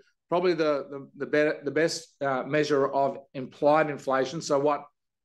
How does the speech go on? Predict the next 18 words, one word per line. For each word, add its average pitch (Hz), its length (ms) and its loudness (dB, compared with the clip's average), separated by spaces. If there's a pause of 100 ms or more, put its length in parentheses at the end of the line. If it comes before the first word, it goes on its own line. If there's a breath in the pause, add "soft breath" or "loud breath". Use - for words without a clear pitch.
(140)
investors 139 580 -2
really 147 260 4
think 139 240 -6
inflation 135 460 -4
is 120 80 -14
going 139 200 -2
to 127 80 0
do 135 240 4
in 139 100 -8
the 123 80 -4
long 151 300 0
term 135 400 -4 (360)
is, 151 380 0
is, - 280 2
is 147 200 2
this 135 220 -2
measure 131 280 0
here. 131 460 0